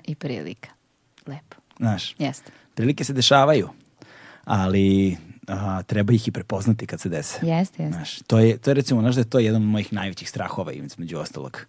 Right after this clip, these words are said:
Speaker 1: Dobro.
Speaker 2: Da neću prepoznati prilike.
Speaker 1: Mhm.
Speaker 2: Važne trenutke.
Speaker 1: Mhm.
Speaker 2: Kad, u trenutku kad su važni.
Speaker 1: Mhm.
Speaker 2: Jer zato zapravo za mnoge stvari u životu shvatimo da su važne tek kada su prošle.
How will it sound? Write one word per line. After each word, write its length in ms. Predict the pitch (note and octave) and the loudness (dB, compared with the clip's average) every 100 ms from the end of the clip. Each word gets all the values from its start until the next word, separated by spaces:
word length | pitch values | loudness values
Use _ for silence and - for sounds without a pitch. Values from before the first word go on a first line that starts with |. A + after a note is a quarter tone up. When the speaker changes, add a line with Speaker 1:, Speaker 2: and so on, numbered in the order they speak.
| - | -4
Speaker 1:
Dobro. 400 | D#3+ D#3+ E3+ A#3 | -2 -2 -4 -2
Speaker 2:
Da 120 | A2 | 0
neću 220 | A2 A2+ | 2 2
prepoznati 480 | A2 G#2+ G#2+ G#2+ G#2+ | 0 -4 -6 -6 -8
prilike. 460 | - G2 E2 - - - _ _ _ - | -10 -12 -12 -14 -16 -18 _ _ _ -4
Speaker 1:
Mhm. 240 | E3+ D3+ D3+ | 0 0 0
Speaker 2:
Važne 300 | B2 G#2+ G2 | -2 -4 -4
trenutke. 500 | G2 - F#2+ - - | -6 -8 -8 -8 0
Speaker 1:
Mhm. 220 | F3 D#3+ D#3+ | 2 2 2
Speaker 2:
Kad, 260 | A2+ A2+ - | 0 0 -4
u 80 | A2+ | -2
trenutku 320 | A2+ A2+ G#2+ | 2 2 2
kad 120 | A2+ | -2
su 100 | A2 | -2
važni. 380 | G2+ F2 - - | -2 -2 -4 -6
Speaker 1:
Mhm. 400 | E3 D#3 C#3+ C#3+ | -2 0 0 -2
Speaker 2:
Jer 140 | D3 | -2
zato 260 | G#2+ - D3+ | 0 0 2
zapravo 320 | A#2+ A#2+ E3 | 2 2 2
za 120 | A2+ | 4
mnoge 420 | G2+ A2+ C3 F#3+ C#3+ | 6 8 8 6 2
stvari 280 | - C3 | 2 4
u 60 | A2+ | 4
životu 380 | G2 B2 A2+ - | 0 -2 -2 -2
shvatimo 380 | - A2 A#2 G#2 | -4 0 2 2
da 60 | |
su 140 | F#2 G2 | 0 -4
važne 300 | F#2 F#2+ F#2 | -2 -2 -4
tek 160 | G2+ | -4
kada 200 | - F2+ | -4 -6
su 120 | - | -6
prošle. 320 | - D#2+ - | -8 -8 -10